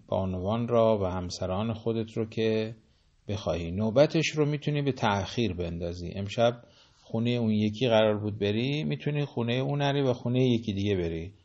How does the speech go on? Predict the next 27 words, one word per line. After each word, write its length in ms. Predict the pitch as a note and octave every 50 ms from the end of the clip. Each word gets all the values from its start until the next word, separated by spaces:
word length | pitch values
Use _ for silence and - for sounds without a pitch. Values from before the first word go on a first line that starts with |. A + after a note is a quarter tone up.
| _ _ -
نوبت 320 | A2+ A2 A#2 A2+ A2+ -
او 140 | B2 B2+ C#3
رو 300 | D3+ D#3 D#3 D#3 D3+ D#3 -
به 80 | A2+
تأخیر 500 | G#2+ - A2 G2+ G2 G2 - A#2 G2+ F2
بندازی 580 | E2 F2+ E2+ E2 D#2+ E2 E2 F2 F#2 F2+ F#2 G2 - _ _ _ _ - - - _ _ _ _
با 120 | _ - G#2
توجه 400 | G2+ - G#2+ G#2 G2+ G#2 G#2+ G#2+
به 160 | G#2 G#2+ G2+
مسائلی 520 | G2+ F#2+ F2 - - G2 F2+ F#2+ G#2 G#2
که 120 | G#2 - G2+
پیش 300 | G2+ - F#2 - - -
آمده. 520 | E2 E2 E2 E2+ E2 D#2+ F#2 E2+ D#2+ D#2+
چون 200 | D#2 - - -
مثلاً، 580 | C3+ B2+ A#2 - - A#2+ B2 C3+ C3+ B2+ A2 G#2+ - - _ _ _ _ - _ _ _ _ _ _ _ _ _
اه، 640 | - G2+ G#2 G2 F#2+ F#2+ F#2+ F2+ F2+ F2+ F2 E2+ F2 G2+ G2+ - _ _ _ _ _ _ -
وقتی 260 | - - - - G#2+
حضرت 360 | G#2+ G#2 G2+ G#2+ A2 A2 G#2+
مسافرت 680 | A2 G#2 G2+ - A#2 G2 G2 - A2 G#2 G2+ G2 G2 G2+
می‌رفتن، 680 | G2+ G#2 G#2+ G#2 G2+ G2+ - - B2 C3+ D3+ D#3 - - - _ _ _ _ _
یک 180 | - D#3+ F3+ F3
همسر 440 | E3 C3 A2+ G#2 G2+ - A#2 G#2 G2+
رو 160 | G2 G2+ F#2+
می‌تونست 520 | F#2+ F#2 F2+ - G2+ F#2 F#2 F#2 F2+ -
با 100 | - E2+
خودش 360 | E2 - F2 D#2+ E2 E2 - -
ببره. 540 | F2 E2+ E2 D2+ D#2 D#2+ D#2 C#2 B1 C#2